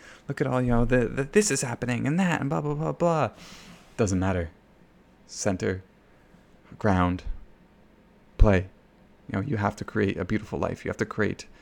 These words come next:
life from your heart, right? So, and that is how you end up doing something about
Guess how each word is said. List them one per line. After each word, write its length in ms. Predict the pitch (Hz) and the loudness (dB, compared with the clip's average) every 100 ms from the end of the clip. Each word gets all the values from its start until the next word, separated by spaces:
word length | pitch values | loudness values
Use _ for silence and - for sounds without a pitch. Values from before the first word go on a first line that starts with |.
| - - - - - - - | -20 -20 -20 -20 -20 -10 4
life 340 | 98 92 - - | 4 4 -2 -4
from 220 | 110 98 | 0 2
your 120 | 87 | 2
heart, 320 | 87 90 85 - - - - - | 2 0 0 -6 -20 -18 -18 -8
right? 300 | 98 92 95 - | -4 -2 -4 -8
So, 260 | - 101 90 - | 0 2 2 -4
and 160 | - 98 | -4 0
that 180 | 101 101 | 2 0
is 120 | 101 | 0
how 140 | 110 | 2
you 220 | 101 101 - | 2 2 2
end 140 | 101 | 0
up 140 | 95 | 0
doing 260 | - 110 120 | 4 6 6
something 380 | - - - - | 2 -4 -6 -2
about 400 | - 90 87 - | -2 0 0 -2